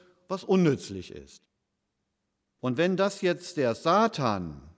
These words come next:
tun möchte, dann heißt das quasi, er, er wirft uns empor, um dann mal zu sehen, was denn da wirklich echt ist.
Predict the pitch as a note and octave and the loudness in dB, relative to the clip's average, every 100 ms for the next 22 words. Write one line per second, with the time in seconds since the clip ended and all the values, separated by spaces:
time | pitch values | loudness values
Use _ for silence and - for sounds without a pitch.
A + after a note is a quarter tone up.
0 | _ _ _ _ _ _ _ _ G#3 A#3 | _ _ _ _ _ _ _ _ 2 4
1 | F#3 B2 A#2+ - D#3 G#3+ C4+ - _ _ | 4 2 -2 -2 -2 -2 -4 -12 _ _
2 | _ _ _ _ _ _ _ A#2 B2+ F#3 | _ _ _ _ _ _ _ -2 0 0
3 | F#3 E3+ - D3+ D#3+ F3 F3+ F#3+ F#3 - | 0 -4 0 2 2 2 0 -2 -4 -12
4 | - - C3+ B2+ A#2+ A2 A2+ - _ _ | -12 0 4 6 6 2 -6 -16 _ _
5 | _ _ _ _ _ _ _ _ _ - | _ _ _ _ _ _ _ _ _ -4
6 | A#2+ A2+ A#2+ G3 - G3 F3+ F3 D3+ C3 | -2 0 2 2 2 4 4 2 -2 0
7 | - D#3 F3 G#3+ C4 C4 - - _ _ | 4 8 10 10 6 2 -12 -20 _ _
8 | _ _ _ - D3 C3+ D#3 G3 E3+ D3+ | _ _ _ 0 2 4 2 4 4 2
9 | - A#2+ A#2+ D#3 F#3+ G#3 G#3 - - _ | -4 -2 2 2 2 0 -6 -12 -20 _
10 | C3+ C#3+ D3 B2 A2 B2+ D3 C#3+ C#3+ C3+ | -6 -2 -2 0 0 0 -4 -4 -6 -6
11 | - _ _ _ _ C#3 - - - B1 | -14 _ _ _ _ -8 -8 -10 -14 -20
12 | - - | -18 -20